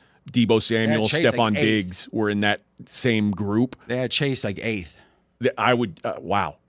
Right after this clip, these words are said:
Speaker 1: If they think Stefon Diggs is better than Ja'Marr Chase, uh, they didn't see many Bills games last year.
Speaker 2: But was it, was it the problem with Diggs, or was it he wasn't getting the ball? Because that seems to be the argument now, is he's very upset about not getting the ball in the second half of the year.
Speaker 1: He should consider getting open more often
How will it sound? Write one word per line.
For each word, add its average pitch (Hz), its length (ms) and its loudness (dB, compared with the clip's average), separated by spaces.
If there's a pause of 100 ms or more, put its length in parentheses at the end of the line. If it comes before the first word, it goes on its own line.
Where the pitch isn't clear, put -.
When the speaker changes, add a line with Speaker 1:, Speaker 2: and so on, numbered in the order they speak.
(120)
Speaker 1:
If 107 140 -2
they 131 120 4
think 139 180 0
Stefon 127 320 0
Diggs 110 180 0
is 101 60 -4
better 110 180 0
than 101 100 -2
Ja'Marr 101 280 -4
Chase, - 580 -6
uh, 85 560 -4 (180)
they 110 120 -2
didn't 104 160 -2
see 107 140 -4
many 95 160 -4
Bills 87 260 -6
games 80 240 -10
last 78 260 -10
year. 71 160 -12 (540)
Speaker 2:
But 190 120 -2
was 151 240 0
it, 139 160 -2
was 127 260 0
it 123 220 -2 (120)
the 123 180 -4
problem 151 320 -2
with 104 160 -4
Diggs, 196 280 -2
or 185 40 2
was 143 220 0
it 135 40 -2
he 123 60 -2
wasn't 127 280 0
getting 117 160 -4
the 107 60 -2
ball? 160 340 -2
Because 101 220 -6
that 160 180 0
seems 151 260 -2
to 127 60 -6
be 131 140 0
the 123 140 0
argument 110 480 0
now, 104 520 -2 (360)
is 120 340 -4
he's 127 380 -2
very 127 320 0
upset 131 400 -2
about 107 220 0
not 104 180 -2
getting 101 160 -4
the 104 80 -2
ball 120 220 -2
in 110 80 -2
the 101 60 -4
second 98 300 -6
half 92 120 -6
of - 60 -12
the 95 80 -8
year. 92 100 -4
Speaker 1:
He 120 60 2
should 113 200 -4
consider 107 360 -4
getting 101 260 -6
open 95 300 -6
more 85 180 -8
often 80 480 -10